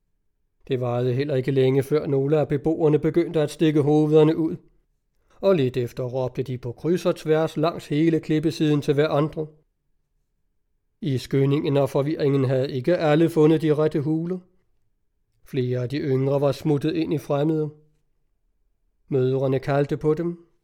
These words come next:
dog ikke ved navn, for det var noget, de endnu ikke kendte. Vi var alle navnløse.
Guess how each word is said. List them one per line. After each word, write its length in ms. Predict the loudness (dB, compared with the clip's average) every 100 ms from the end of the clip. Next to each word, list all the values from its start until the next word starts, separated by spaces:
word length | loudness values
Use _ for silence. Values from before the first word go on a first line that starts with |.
| _ _ _ _ 0
dog 240 | 2 2
ikke 200 | 0 0
ved 140 | 0 0
navn, 320 | -2 -4 -8 -10 _
for 140 | -6
det 260 | -4 -4 -4
var 80 | -2
noget, 280 | 0 2 2
de 140 | 0
endnu 220 | 2 4 4
ikke 200 | 2 -2
kendte. 400 | -2 -2 -4 -16 _ _ _ _ _ _ _ _ _ -8
Vi 180 | -4 -2
var 340 | -2 -4 -4
alle 280 | -2 0 2
navnløse. 680 | 2 2 2 2 -4 -10 -14